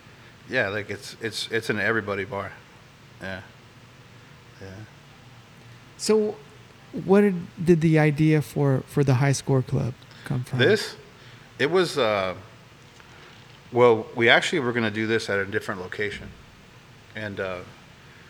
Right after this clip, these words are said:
Speaker 1: and we were gonna put it in Tempe. There was a spot in Tempe we were looking at, uh, and then covid hit,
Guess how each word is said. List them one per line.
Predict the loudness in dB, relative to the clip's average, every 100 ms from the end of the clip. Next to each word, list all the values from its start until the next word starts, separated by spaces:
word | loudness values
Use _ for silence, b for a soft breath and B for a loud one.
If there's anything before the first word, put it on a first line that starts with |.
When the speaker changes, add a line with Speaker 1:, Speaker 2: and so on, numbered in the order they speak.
| B B -20 -16
Speaker 1:
and | -12 -6
we | -2
were | 0
gonna | 2 0 -2
put | -4 -4
it | -4
in | -6
Tempe. | -12 -14 -12 -14 -14 -20 -20 -20 -12
There | -8
was | -8
a | -10
spot | -8 -8 -8
in | -10
Tempe | -12 -10 -8
we | -8 -8
were | -6
looking | -8 -8 -6
at, | -4 -4 -4 -12 -20 -16
uh, | -14 -14 -18 -20 -20 -20 B B B -10
and | -6
then | -6 -6
covid | -4 -2 0 0
hit, | -2 -6